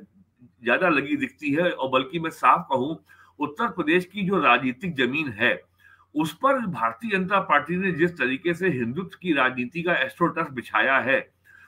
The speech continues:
उस पे समाजवादी पार्टी, कांग्रेस दोनों नहीं खेल पा रहे हैं, बहुजन समाज पार्टी भी नहीं खेल पा रहे हैं। एस्ट्रोटर्फ जो है, वो हॉकी के मैदान को कहते हैं। तो यूं कहा जाए कि, अ, ये, ये घास के मैदान पे खेलने के, के आदी हैं।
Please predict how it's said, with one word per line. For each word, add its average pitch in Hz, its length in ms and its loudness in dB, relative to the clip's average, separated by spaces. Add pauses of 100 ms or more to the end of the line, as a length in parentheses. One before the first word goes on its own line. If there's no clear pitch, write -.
(140)
उस 170 140 2
पे 247 180 2
समाजवादी 175 580 2
पार्टी, 135 420 0
कांग्रेस 151 420 0
दोनों 143 340 -2
नहीं 156 160 0
खेल 143 220 -2
पा 139 200 4
रहे 170 120 2
हैं, 196 80 -2
बहुजन 135 300 0
समाज 131 340 -2
पार्टी 107 280 -2
भी 135 100 -2
नहीं 120 160 0
खेल 113 180 -4
पा 110 160 -2
रहे 120 140 -2
हैं। 180 240 -6 (260)
एस्ट्रोटर्फ 185 640 2
जो 170 80 2
है, 175 200 0
वो 170 180 2
हॉकी 156 340 4
के 160 120 0
मैदान 143 340 2
को 151 120 -6
कहते 131 360 -2
हैं। 95 200 -6 (320)
तो 131 60 -6
यूं 202 200 0
कहा 202 220 -2
जाए 220 200 2
कि, 226 320 -6 (420)
अ, 143 40 -4 (560)
ये, 180 240 0 (200)
ये 160 100 2
घास 160 360 2
के 202 80 -2
मैदान 175 320 2
पे 170 120 -2
खेलने 143 400 -2
के, 147 240 -4
के 117 260 -10
आदी 117 360 -2
हैं। 95 220 -8